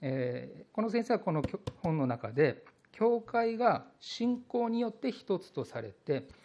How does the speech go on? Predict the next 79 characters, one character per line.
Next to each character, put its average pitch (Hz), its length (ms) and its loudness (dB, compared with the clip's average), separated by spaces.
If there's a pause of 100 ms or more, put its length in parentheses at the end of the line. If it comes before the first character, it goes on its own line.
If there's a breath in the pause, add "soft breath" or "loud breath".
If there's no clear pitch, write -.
(380 loud breath)
こ 180 180 2
の 233 180 2
世 254 140 4
の 302 120 4
戦 160 500 2
い 147 80 4
を 196 380 2
戦 - 220 -6 (140)
っ 180 40 0
て - 260 -6
い 165 60 -2
く - 100 -16
こ - 140 -6
と 170 140 -4
が 127 100 -2
と - 160 -12
て 190 160 -2
も 233 140 2
大 117 300 -2
事 117 120 -10
な 101 120 -10
ん 87 60 -18 (100)
だ 190 100 2
と、 117 260 -6 (380)
こ 196 120 -4
れ 233 120 -4
を - 240 -2 (180)
述 120 140 -6
べ 113 80 -10
て 110 140 -6
い 107 60 -10
ら 98 80 -12
っ - 20 -18
し - 140 -18
ゃ 107 40 -14
い 104 40 -16
ま 101 100 -16
す。 - 120 -20 (380 soft breath)
教 165 160 6
会 151 220 4
が 147 80 4
信 214 260 -2
仰 214 180 -2
に 214 60 -2
な 202 120 0
っ - 20 -4
て 175 160 -6
一 151 240 -4
つ - 100 -20
と 127 140 -6
な 135 120 -2
り、 151 160 -2 (280)
こ 180 160 0
の 196 140 0
世 226 120 0
の 254 140 2
戦 135 480 -4
い 135 80 -2
を 214 280 0 (140)
共 139 300 -4
に 302 120 -2
戦 139 280 -8
っ 123 180 -4
て - 160 -8
い 107 40 -6
く - 80 -16
こ - 100 -12
と 262 120 -2
の 226 200 -2 (340 loud breath)
大 110 160 -8
切 - 260 -12
さ 180 140 -2
を 220 260 2
述 135 140 0
べ - 100 2
て - 120 -10
い 98 100 -16
ま 98 120 -16
す。 - 140 -20